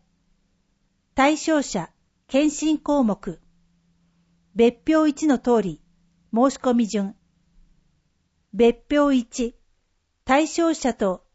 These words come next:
検診項目及び自己負担金。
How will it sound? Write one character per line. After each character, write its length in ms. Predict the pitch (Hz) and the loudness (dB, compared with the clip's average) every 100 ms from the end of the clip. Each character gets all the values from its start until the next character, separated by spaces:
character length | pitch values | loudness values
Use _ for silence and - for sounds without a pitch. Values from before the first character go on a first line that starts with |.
| - | -4
検 280 | 269 302 - | 0 0 0
診 220 | 320 302 | -2 -2
項 240 | 311 302 | 0 2
目 440 | 262 214 - 190 - _ - | 2 0 -4 -8 -10 _ -4
及 280 | 226 269 | 0 2
び 280 | 240 226 233 - | 0 -4 -6 -8
自 140 | 190 | -6
己 120 | 247 302 | -2 -4
負 140 | - | -2
担 240 | 262 254 | -2 0
金。 360 | 240 226 214 | -2 -4 -4